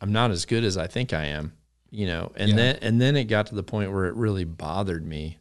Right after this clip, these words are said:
Speaker 1: So then I just, like, kick-, kicked it in gear.
Speaker 2: Yeah.
Speaker 1: And then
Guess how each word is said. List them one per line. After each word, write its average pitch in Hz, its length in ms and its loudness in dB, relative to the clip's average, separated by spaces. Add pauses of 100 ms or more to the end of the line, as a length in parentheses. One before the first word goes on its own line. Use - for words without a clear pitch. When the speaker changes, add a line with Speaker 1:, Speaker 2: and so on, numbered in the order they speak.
Speaker 1:
So - 200 0
then 104 180 0
I 98 100 0
just, 92 300 -2
like, 80 400 -8 (260)
kick-, - 300 -6 (160)
kicked - 300 -4
it 87 80 -2
in 82 160 -4
gear. 85 420 0 (260)
Speaker 2:
Yeah. 101 320 -2
Speaker 1:
And 104 160 2
then 98 360 2